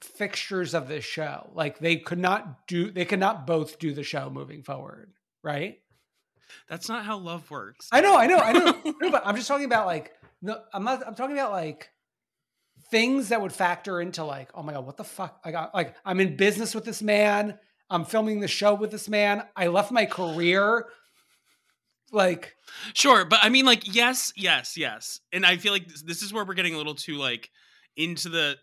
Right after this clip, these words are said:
Speaker 2: show. But, like, if you think, like, if she is so offended by, like, what he's doing, and if he humiliates her this much
Speaker 1: Yes,
Speaker 2: going
Speaker 1: yes.
Speaker 2: forward,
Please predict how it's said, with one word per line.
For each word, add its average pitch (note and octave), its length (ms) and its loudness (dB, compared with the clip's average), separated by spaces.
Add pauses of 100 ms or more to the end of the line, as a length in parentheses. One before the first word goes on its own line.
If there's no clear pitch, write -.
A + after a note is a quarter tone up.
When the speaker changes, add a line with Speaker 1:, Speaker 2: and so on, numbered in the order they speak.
Speaker 2:
show. C#3 460 -4
But, F3 140 -10
like, F3+ 140 -6
if G3 60 -12
you G3+ 60 -10
think, F3+ 220 -10
like, D#3+ 240 -8 (840)
if G#3 220 -2 (280)
she C4 680 -6 (640)
is F3+ 200 -4
so F3+ 680 -2 (600)
offended D#3 720 -2 (380)
by, D3 200 -2
like, C#3 180 -4
what C#3+ 140 -10
he's C#3 200 -8
doing, C3+ 440 -4
and C3+ 120 -6
if C#3+ 120 -6
he F3+ 180 -10
humiliates D#3+ 840 -6
her D#3+ 340 -4 (260)
this D3 440 -4
much C#3 540 -6
Speaker 1:
Yes, E3 200 2
Speaker 2:
going C#3+ 220 -4
Speaker 1:
yes. D#3+ 140 -2
Speaker 2:
forward, D#3+ 600 -2